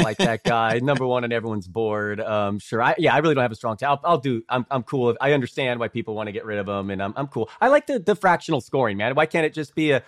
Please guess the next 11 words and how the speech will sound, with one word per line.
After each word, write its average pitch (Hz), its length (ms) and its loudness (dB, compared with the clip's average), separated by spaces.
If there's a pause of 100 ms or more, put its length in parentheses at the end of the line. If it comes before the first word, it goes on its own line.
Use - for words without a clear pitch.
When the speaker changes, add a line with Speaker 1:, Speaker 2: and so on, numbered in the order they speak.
(120)
Speaker 1:
thirty-six 175 400 0
yard 156 220 2
field 160 180 2
goal, 156 140 4
three 160 180 0
point 151 240 2
six - 220 -2
points? 101 340 -2
It 107 80 -20
should 135 160 -4
be, 120 240 -4